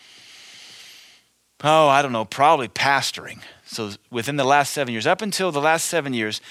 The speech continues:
I've been, been Spirit-filled since ninety-six. So what is that? That's going on, uh, nineteen years. Uh, no, eighteen years.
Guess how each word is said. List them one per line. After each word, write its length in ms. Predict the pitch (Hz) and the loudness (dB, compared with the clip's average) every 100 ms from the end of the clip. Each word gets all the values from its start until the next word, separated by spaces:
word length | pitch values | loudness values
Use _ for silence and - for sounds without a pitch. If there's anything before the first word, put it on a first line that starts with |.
| - | -6
I've 200 | 135 135 - | -4 -4 -6
been, 160 | 139 120 - | -8 -8 -8
been 160 | 127 | -8
Spirit-filled 560 | 117 - 170 147 160 139 | -8 -2 -2 -2 -4 -6
since 220 | 131 - | -8 -6
ninety-six. 760 | 131 127 117 - 101 95 - - - - - | -2 -2 -2 -6 -6 -8 -12 -14 -20 -20 -16
So 200 | - 123 | -10 -4
what 160 | 120 127 | -2 -2
is 80 | 107 | -2
that? 100 | 98 | -4
That's 160 | 117 | -6
going 280 | - 135 123 | -4 -4 0
on, 340 | 117 113 107 98 _ _ _ | 2 2 0 -8 _ _ _
uh, 400 | - 101 101 98 101 | -4 -2 0 0 -2
nineteen 600 | 110 139 131 - 135 123 | -2 -2 -4 -6 -4 -4
years. 520 | 120 110 82 71 - | -2 -2 -4 -10 -8
Uh, 100 | 104 | -6
no, 140 | 110 113 | -4 -2
eighteen 440 | 127 135 - 107 | -4 -4 -6 -6
years. 400 | 95 85 87 - | -8 -12 -12 -14